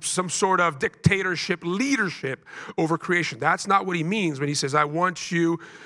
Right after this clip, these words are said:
to exercise dominion over all of creation." What God was asking Adam and Eve was that they would be faithful stewards of the earth that God had giving them to inhabit.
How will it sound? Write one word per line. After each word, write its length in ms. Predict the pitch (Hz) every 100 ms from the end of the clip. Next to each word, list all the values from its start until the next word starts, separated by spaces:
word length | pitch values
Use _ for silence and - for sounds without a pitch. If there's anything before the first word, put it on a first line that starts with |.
| -
to 120 | - 170
exercise 460 | - 175 160 147
dominion 640 | 123 160 151 180 180 160 147
over 240 | 147 139
all 220 | 131 131 131
of 100 | -
creation." 480 | 156 160 156 104 - _ -
What 160 | - 147
God 220 | 165 190
was 120 | 185
asking 440 | 165 175 - 151 143
Adam 260 | 147 143
and 100 | 135
Eve 220 | 147 135 123 - - -
was 180 | - 147
that 200 | 151 156
they 120 | 165
would 340 | 165 165 117 110
be 300 | 160 175 139
faithful 680 | - - 165 202 190 196 180
stewards 760 | - - 196 175 123 117 - - -
of 160 | - 135
the 100 | 151 -
earth 440 | 196 175 156 - - -
that 220 | 135 131
God 400 | - 151 160 156
had 500 | 135 127 135 139 143 - - _ 143
giving 380 | 117 165 156 120
them 280 | 120 127 139 - -
to 260 | - 151 -
inhabit. 640 | 139 120 - 120 - -